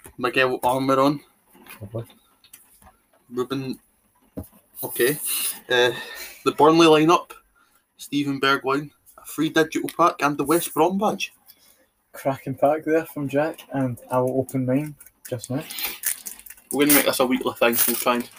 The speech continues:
Speaker 1: build up a Penrith podcast card collection.
Speaker 2: We've packed a defensive rock.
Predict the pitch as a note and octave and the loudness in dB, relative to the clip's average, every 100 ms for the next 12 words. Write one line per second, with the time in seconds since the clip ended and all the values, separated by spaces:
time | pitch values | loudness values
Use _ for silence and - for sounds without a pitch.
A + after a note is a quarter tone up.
0 | - - - B2 B2 B2 - - B2+ A#2+ | -20 -12 0 2 4 2 -2 -2 0 4
1 | A#2+ A#2 - A#2 A#2 B2+ - - - _ | 4 4 2 -2 0 -2 -2 -6 -16 _
2 | - - - - A#2 A#2+ - B2 A#2 B2+ | -20 -20 -20 -2 2 2 4 4 4 -2
3 | - - - - _ _ _ _ _ - | -6 -10 -12 -16 _ _ _ _ _ -20
4 | _ _ _ - - E3 - C#4 B3+ - | _ _ _ -12 -4 -4 2 4 4 4
5 | G#3+ G3+ - A#3 A3+ A#3 G3+ A#3 A#3+ A#3+ | 2 4 4 4 2 -2 0 6 6 6